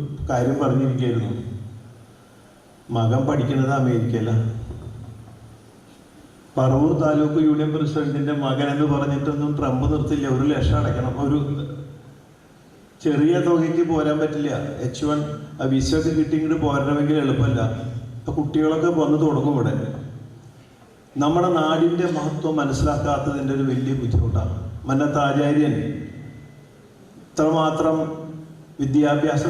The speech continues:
സ്ഥാപനങ്ങൾ ഉണ്ടാക്കിയത് തന്നെ അറിവ് നേടുക, അതിൽ നിന്നും നമുക്ക് വലിയൊരു തരത്തിലുള്ള സമ്പാദ്യം ഉണ്ടാകുമെന്നുള്ള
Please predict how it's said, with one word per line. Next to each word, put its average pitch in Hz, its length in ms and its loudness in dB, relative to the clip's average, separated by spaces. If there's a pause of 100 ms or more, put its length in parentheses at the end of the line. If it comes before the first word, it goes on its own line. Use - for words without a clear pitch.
സ്ഥാപനങ്ങൾ 147 640 2 (1200)
ഉണ്ടാക്കിയത് 147 640 2
തന്നെ 151 240 2 (140)
അറിവ് 147 340 2
നേടുക, 135 340 0 (600)
അതിൽ 156 260 2
നിന്നും 151 260 2 (100)
നമുക്ക് 135 320 2 (420)
വലിയൊരു 156 520 2 (500)
തരത്തിലുള്ള 143 460 0 (120)
സമ്പാദ്യം 135 580 0
ഉണ്ടാകുമെന്നുള്ള 127 760 0